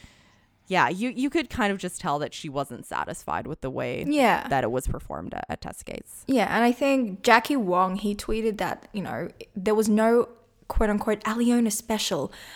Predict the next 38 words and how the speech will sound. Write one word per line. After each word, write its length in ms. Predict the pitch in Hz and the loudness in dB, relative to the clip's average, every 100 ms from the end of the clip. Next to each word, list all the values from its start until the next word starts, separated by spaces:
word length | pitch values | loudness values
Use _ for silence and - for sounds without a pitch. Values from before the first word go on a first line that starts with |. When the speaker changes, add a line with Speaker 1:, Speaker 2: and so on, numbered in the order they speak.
| - - | -6 0
Speaker 2:
until 560 | 208 - 208 196 - - | 0 2 2 2 0 -6
kind 260 | - 214 | 2 4
of 60 | 247 | 4
the 80 | 226 | 2
step 360 | - - - | 0 -2 -4
sequence, 480 | - 156 - - 175 | -4 -6 -6 -8 -2
which 140 | 240 - | 0 4
I 140 | 214 226 | 4 4
love 440 | 175 175 156 156 | 2 0 0 -2
the 80 | 175 | -6
step 300 | - - - | -6 -6 -6
sequence. 420 | - 165 147 156 - | -6 -6 -6 -8 -6
It 160 | 202 | -4
is 160 | 185 170 | -4 -6
fire. 800 | - - - 180 175 - - 220 - _ | -10 -4 2 2 2 -4 -10 -12 -16 _
I 80 | 214 | 2
love 240 | 196 180 - | 4 2 0
it. 240 | - - - - - - | -10 -18 -20 -20 -14 0
Um, 240 | 196 190 | 2 2
but 180 | 202 240 - | 2 0 4
even 280 | 330 370 339 | 4 4 0
still, 440 | - - 262 202 - | -2 0 0 2 0
it 160 | 220 | 0
doesn't, 440 | 233 214 240 220 - _ - | 2 2 2 0 -2 _ -8
well, 160 | 220 - | -4 -2
at 180 | 247 - | -2 -2
this 160 | 277 | -4
point 440 | - - 196 - - | -4 -2 -2 -4 -8
in 320 | 208 170 - - | -6 -6 -10 -10
the 120 | 208 202 | -6 -2
program's 440 | - 202 196 202 | 2 4 4 0
development, 460 | 202 196 196 185 185 | 0 0 0 0 -6
it 100 | - | -6
still 320 | - 269 254 | -2 2 2
doesn't 340 | 208 208 208 196 | 2 2 0 0
have 220 | 214 214 | 0 2
that, 180 | 190 - | 0 0
like, 200 | 175 | -2